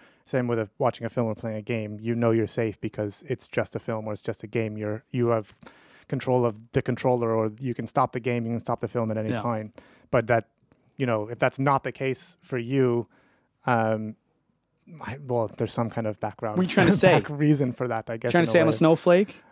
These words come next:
Speaker 2: What are you
Speaker 1: <laughs> I'm
Speaker 2: saying?
Speaker 1: not saying there's a problem with you. <laughs> No.
Speaker 2: But, so this is my question then back, uh, is that's all well and good, but then,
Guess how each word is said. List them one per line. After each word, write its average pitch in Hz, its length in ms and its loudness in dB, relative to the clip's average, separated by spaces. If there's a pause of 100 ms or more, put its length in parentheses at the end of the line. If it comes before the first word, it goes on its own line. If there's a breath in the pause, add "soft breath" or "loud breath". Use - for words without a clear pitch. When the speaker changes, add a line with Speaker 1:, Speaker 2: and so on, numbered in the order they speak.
(140)
Speaker 2:
What 170 120 4
are 180 40 4
you 208 40 8
Speaker 1:
<laughs> - 20 8
I'm 269 40 8
Speaker 2:
saying? 226 160 6
Speaker 1:
not 240 160 6
saying 226 140 2
there's 214 120 4
a 214 80 4
problem 233 360 4
with 208 180 6
you. 175 340 2
<laughs> - 80 -4
No. 254 280 2
Speaker 2:
But, 247 120 2 (200)
so 226 120 2
this 175 200 4
is 160 60 0
my 143 160 2
question 123 380 -2
then 107 140 -4
back, 110 500 -4 (320)
uh, 127 120 -2 (180)
is 113 300 -2 (680 soft breath)
that's 147 240 2
all 147 160 6
well 131 180 6
and 117 120 0
good, 120 220 2
but 117 120 -2
then, 117 240 2